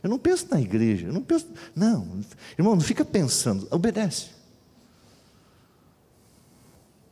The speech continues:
Eu sou de uma família de oito filhos.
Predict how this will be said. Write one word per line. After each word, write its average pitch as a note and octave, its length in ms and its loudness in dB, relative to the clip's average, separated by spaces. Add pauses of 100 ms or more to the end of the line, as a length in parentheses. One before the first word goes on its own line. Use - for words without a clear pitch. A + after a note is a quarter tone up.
(960)
Eu D3+ 80 -4
sou A3+ 140 2
de G3+ 60 4
uma G#3+ 120 6
família E3+ 400 2
de C3+ 240 2
oito F#3+ 260 2
filhos. - 600 -4